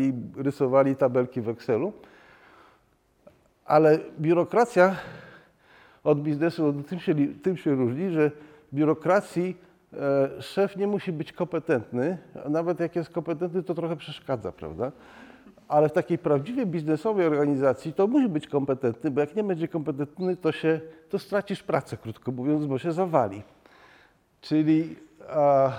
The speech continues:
w biznesowej ludzie są zależni od szefa, zależni od jego umiejętności, w biurokratycznej nie są. No i w związku z tym, y, robiliśmy takiego,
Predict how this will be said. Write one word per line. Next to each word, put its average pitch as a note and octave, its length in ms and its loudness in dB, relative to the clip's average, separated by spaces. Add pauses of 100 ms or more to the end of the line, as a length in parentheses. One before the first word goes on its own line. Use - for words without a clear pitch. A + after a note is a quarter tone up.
w A#2 60 -10
biznesowej E3 840 2
ludzie E3+ 280 0
są E3 340 2 (640)
zależni D3 680 2
od B2+ 120 0
szefa, A#2+ 400 -2
zależni E3 480 2
od D#3 100 2
jego C#3+ 220 0
umiejętności, C#3+ 920 -2 (420)
w C3 40 -12
biurokratycznej E3 760 -2
nie D3+ 160 2
są. - 160 -14 (680)
No D#3+ 80 4
i F#3+ 40 6
w F#3 60 0
związku F3+ 280 2
z - 80 -8
tym, F3 220 2 (300)
y, C#3+ 380 0 (840)
robiliśmy D3+ 640 2
takiego, C3 580 2